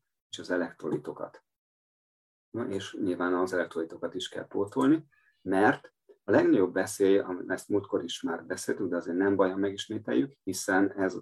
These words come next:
tényleg előfordulhat a mostani beltéri edzésekkor, elsősorban még egyszer a görgőzésekkor és a spinning edzésekkor. Tehát a, <clears throat> a, az izzadáskor elsősorban nátriumot veszítünk,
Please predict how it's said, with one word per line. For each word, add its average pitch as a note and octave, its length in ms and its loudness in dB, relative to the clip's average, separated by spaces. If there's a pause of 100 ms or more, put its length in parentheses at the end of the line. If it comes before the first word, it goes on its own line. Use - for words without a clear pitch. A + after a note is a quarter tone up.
tényleg F#2 280 4
előfordulhat F2 760 -2
a F2+ 60 -6
mostani F2 640 -2
beltéri E2+ 600 0
edzésekkor, F#2 800 -2
elsősorban E2+ 480 -2
még F2 160 0
egyszer E2+ 240 -8
a E2 40 -6
görgőzésekkor E2+ 840 -4
és E2+ 220 -4
a E2 200 -4 (380)
spinning G2+ 400 2
edzésekkor. A#2+ 800 0 (840)
Tehát G#2 260 -6
a, G#2 380 4 (160)
<clears throat> C#3 380 8
a, G2+ 320 6 (1700)
az A2 120 -4
izzadáskor B2+ 880 4 (360)
elsősorban G2 640 0
nátriumot F2+ 640 2
veszítünk, - 720 -2